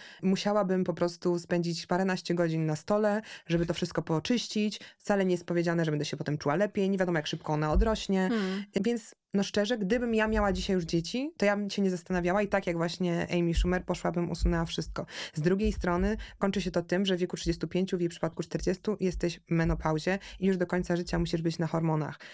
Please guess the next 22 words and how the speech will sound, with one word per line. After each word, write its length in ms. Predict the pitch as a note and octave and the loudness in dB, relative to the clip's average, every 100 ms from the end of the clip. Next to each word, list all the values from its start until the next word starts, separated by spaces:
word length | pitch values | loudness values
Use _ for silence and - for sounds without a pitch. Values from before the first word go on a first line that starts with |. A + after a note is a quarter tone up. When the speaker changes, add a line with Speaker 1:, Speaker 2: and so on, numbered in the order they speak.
| - | -6
Speaker 2:
Mhm. 280 | G3 G3+ G3+ | -2 0 2
Speaker 1:
To 100 | G#3 | 2
też 300 | A#3+ B3 G#3+ | 2 0 2
nie 100 | F3+ | 2
jest 160 | E3+ | 2
optymalne 420 | - - E3 D#3 D3+ | -2 0 2 2 2
rozwiązanie, 520 | D3+ D3+ D3 D3 D3+ | 2 0 0 0 0
więc 160 | D#3+ | 0
ja 60 | E3+ | -2
się 120 | F3 | 0
modlę, 380 | F3+ G3 G3 E3+ | 2 2 2 0
że 80 | D#3+ | 0
do 100 | E3 | -2
czasu, 280 | F3+ F3 E3+ | -2 -4 -2
kiedy 180 | D#3+ D#3+ | -2 0
ja 120 | E3 | 0
już 80 | E3 | 0
będę 180 | E3 | -2
musiała 300 | E3 - F3 | -2 0 0
podjąć 320 | E3 F3+ D#3 - | 2 2 2 -2
tę 120 | D3+ | -2
decyzję, 440 | D3+ D3+ D3+ F3+ | -2 -4 -2 -2